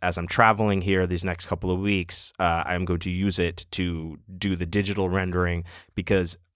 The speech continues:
I would like to have that magazine, issue number two, out sooner than later. But I will keep you all, um, occupi-,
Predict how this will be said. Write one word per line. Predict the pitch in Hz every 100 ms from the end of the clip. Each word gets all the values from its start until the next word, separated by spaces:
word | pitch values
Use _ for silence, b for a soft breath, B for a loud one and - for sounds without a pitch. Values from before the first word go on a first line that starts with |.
| _
I | 110 143
would | 151 120
like | 131 123
to | -
have | 98 - 120 107 104 90
that | 98 95 82
magazine, | 90 90 85 87 87 85
issue | 92 -
number | 92 82
two, | 80 87 -
out | 85 82
sooner | - 104 92 85 87 b b
than | 90 85
later. | 117 120 87
But | 87 107 -
I | 113
will | 107
keep | - 160 135
you | 120 113
all, | 101 98 92 87 b b b -
um, | 90 85 80 78
occupi-, | - 90 87 90 85